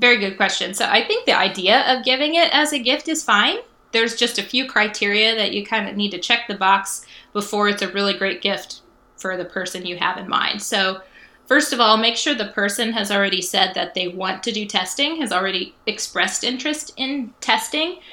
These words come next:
and maybe they have a legitimate reason they haven't done it yet, whether it's they, they can't afford the test or they don't know how to go online to order the kit themselves. If, you know, if it's a, if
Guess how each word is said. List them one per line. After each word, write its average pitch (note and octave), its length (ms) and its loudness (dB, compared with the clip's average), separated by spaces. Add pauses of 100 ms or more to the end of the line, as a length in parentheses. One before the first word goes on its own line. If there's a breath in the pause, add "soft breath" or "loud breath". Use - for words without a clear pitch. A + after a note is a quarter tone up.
(220 loud breath)
and B3 340 2
maybe A#3 340 4
they G3+ 140 4
have G3+ 200 4
a F#3 60 0
legitimate F#3 600 -2
reason G3 460 -2
they F3 140 -2
haven't F#3+ 520 2
done F#3+ 200 0
it - 100 -8
yet, - 420 0
whether F3 300 -2
it's - 180 -8
they, F3+ 200 -8 (120)
they F3 120 -10
can't F#3 320 -4
afford A#3+ 360 2
the G#3+ 80 -2
test G3+ 420 2
or F3 240 -4 (300 loud breath)
they G3+ 100 6
don't G3+ 220 6
know G3 140 6
how F#3+ 200 4
to F3+ 100 2
go F#3+ 200 2
online F#3+ 400 4
to F3+ 160 -6
order G3+ 300 2
the G3+ 100 -2
kit G#3+ 300 0
themselves. A#3+ 720 0 (460 loud breath)
If, - 380 4 (460)
you B3 140 2
know, B3 140 8
if B3 120 2
it's A#3+ 160 4
a, G#3+ 240 6
if B3 160 0